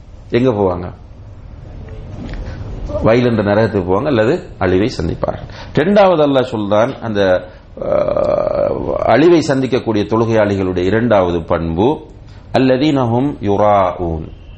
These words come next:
ராஆ யுராஇ, அதுல இருந்து வந்ததுதான் ரியா. ரியா என்றால் என்ன? முகஸ்துதி. முகஸ்துதிக்காக தொழுவார்கள்.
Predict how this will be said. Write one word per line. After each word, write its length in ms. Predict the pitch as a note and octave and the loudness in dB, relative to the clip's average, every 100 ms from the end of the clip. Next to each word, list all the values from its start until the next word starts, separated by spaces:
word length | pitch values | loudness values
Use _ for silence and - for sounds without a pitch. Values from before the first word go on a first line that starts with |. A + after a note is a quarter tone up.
| - - - - - - - - - - - | -20 -20 -20 -20 -18 -16 -16 -16 -16 -16 -8
ராஆ 540 | - A2 B2+ B2 A#2 G#2+ | 0 4 4 4 2 2
யுராஇ, 680 | G2+ G2+ A2 G#2+ G2 E2+ - | 2 2 2 2 -2 -6 -2
அதுல 200 | G#2 G#2 | 0 0
இருந்து 180 | G2+ G2 | 0 0
வந்ததுதான் 340 | G2+ B2 F#2 | 0 0 0
ரியா. 220 | F#2+ F2+ - - - - - - - - - | 2 2 0 -8 -18 -20 -20 -20 -20 -20 -6
ரியா 320 | - B2 B2 G#2+ | 0 4 4 4
என்றால் 180 | F#2+ | 0
என்ன? 260 | E2+ E2+ E2 - - - - - - C3+ D3 - - - - | -2 -6 -10 -14 -18 -20 -20 -20 -18 -16 -14 -12 -12 -8 -2
முகஸ்துதி. 560 | D3 D#3+ - D#2 D#2 - - - - | 0 0 0 -4 -4 -8 -12 -10 -2
முகஸ்துதிக்காக 800 | D3+ G3+ G3+ E3+ C#3 - G2+ A#2 | 2 2 2 0 2 2 0 0
தொழுவார்கள். 560 | D#3 B2 F#2 - - | 0 0 0 -4 -10